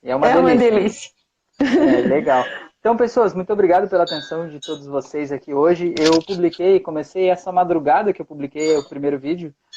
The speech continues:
Speaker 1: É, tô fazendo um curso no meu canal do YouTube, um curso gratuito de hipnose clínica, né? Que é o uso da hipnose pra um fim terapêutico. Então,
Speaker 2: É
Speaker 1: eu já,
Speaker 2: top.
Speaker 1: eu já, já venho praticando isso e aí eu decidi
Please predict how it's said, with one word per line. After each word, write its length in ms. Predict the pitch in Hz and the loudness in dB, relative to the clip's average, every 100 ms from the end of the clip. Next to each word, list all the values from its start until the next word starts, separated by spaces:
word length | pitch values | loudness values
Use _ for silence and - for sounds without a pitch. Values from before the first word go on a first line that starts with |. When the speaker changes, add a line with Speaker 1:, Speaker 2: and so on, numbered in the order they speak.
| - | -8
Speaker 1:
É, 160 | - 196 | -2 -2
tô 120 | 269 | -2
fazendo 300 | - 170 196 | -6 -6 -6
um 80 | 208 | -6
curso 440 | - 208 214 - | -6 -6 -6 -8
no 100 | 185 | -4
meu 140 | 165 160 | 0 0
canal 280 | 165 156 160 | 2 0 0
do 80 | |
YouTube, 340 | 151 143 170 175 | -2 -4 -6 -6
um 60 | |
curso 260 | 165 165 - | -8 -12 -6
gratuito 560 | 156 160 - 160 190 170 | -2 -2 -2 -8 -8 -12
de 140 | 156 | -8
hipnose 500 | 175 - 165 165 175 | -8 -6 -2 0 0
clínica, 460 | - 175 180 151 143 | -6 -6 -8 -6 -6
né? 160 | 147 | -6
Que 100 | - | -4
é 20 | 156 | -4
o 120 | 151 | -2
uso 220 | 180 170 | -2 0
da 160 | 147 170 | 2 0
hipnose 540 | 180 170 151 175 190 | 0 -2 0 0 -2
pra 120 | 185 | -6
um 60 | 190 | -6
fim 200 | - 185 | -6 -6
terapêutico. 600 | 185 202 190 165 156 _ _ _ - - - | -2 -2 -2 -4 -4 _ _ _ -14 -8 -6
Então, 340 | 147 139 156 170 | -8 -4 0 4
Speaker 2:
É 120 | 185 | 4
Speaker 1:
eu 200 | 170 175 | 4 2
já, 340 | 233 226 165 | 2 2 2
Speaker 2:
top. 260 | 156 - - _ - - | 0 -2 -8 _ -18 -10
Speaker 1:
eu 100 | 147 | -4
já, 240 | 165 165 160 | -2 -2 -2
já 160 | 151 | -2
venho 240 | 143 156 170 | -2 -4 -6
praticando 680 | 165 156 - 170 190 185 | -6 -8 -10 -6 0 2
isso 320 | 151 175 - | 2 0 0
e 40 | 190 | 0
aí 240 | 170 170 | 4 4
eu 120 | 175 180 | 4 4
decidi 760 | 196 196 170 165 202 202 165 | 0 -4 -8 -2 2 2 2